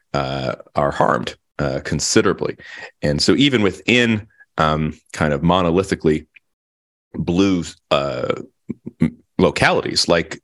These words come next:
New York or like, uh, Chicago, it still plays a big, uh, role. Um, my, my second takeaway is,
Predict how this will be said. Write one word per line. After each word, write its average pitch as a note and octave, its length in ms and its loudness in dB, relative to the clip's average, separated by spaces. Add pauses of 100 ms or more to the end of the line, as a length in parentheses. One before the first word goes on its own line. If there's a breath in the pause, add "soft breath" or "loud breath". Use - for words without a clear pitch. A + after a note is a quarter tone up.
New E2 120 0
York D#2 400 0 (100)
or E2 180 2
like, D2+ 360 -4
uh, C2 140 -4
Chicago, F2+ 600 0 (440 loud breath)
it F2+ 120 2
still G#2+ 280 4
plays D#2+ 440 2 (360 soft breath)
a D#2 80 0
big, D#2 480 0
uh, C2+ 260 -6 (260)
role. D#2 480 0 (500 loud breath)
Um, G2 360 0 (520)
my, D3 220 2
my A#2+ 100 4
second B3+ 300 0
takeaway F#2 380 2
is, D#2 260 -2